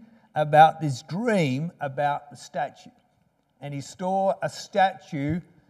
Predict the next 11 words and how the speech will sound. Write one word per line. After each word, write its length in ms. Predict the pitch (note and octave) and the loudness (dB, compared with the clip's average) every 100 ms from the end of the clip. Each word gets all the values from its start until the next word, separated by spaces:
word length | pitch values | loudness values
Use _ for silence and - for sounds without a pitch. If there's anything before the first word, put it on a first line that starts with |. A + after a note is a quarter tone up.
| _ _ | _ _
which 260 | D#3+ D3 | -10 -8
was 360 | E3 D#3 D#3 D3+ | 4 6 6 2
a 80 | D3+ | -12
series 600 | B2 - G#3 G#3 F#3+ D#3+ | -10 -6 -4 -2 -4 -2
of 240 | E3+ D3+ | 0 0
metals, 840 | D3 E3+ F3 D3 - _ - - - _ _ _ _ _ | -2 -4 -4 -6 -14 _ -20 -20 -20 _ _ _ _ _
gold 380 | C3+ C#3 C#3 C#3+ | 0 4 4 2
head, 420 | B2+ C3+ C3+ C3+ - - _ _ _ _ _ - | 2 4 2 -4 -20 -20 _ _ _ _ _ -20
silver 420 | - - F3+ D#3+ | -20 -6 -4 -2
chest, 640 | C#3+ - D3 C3+ - - - _ _ _ _ _ _ _ - _ _ _ _ | -6 -4 0 0 -2 -20 -20 _ _ _ _ _ _ _ -20 _ _ _ _
bronze 800 | - D#3 D#3+ E3 D#3+ D#3 C#3 - | -4 4 6 6 2 -4 -8 -12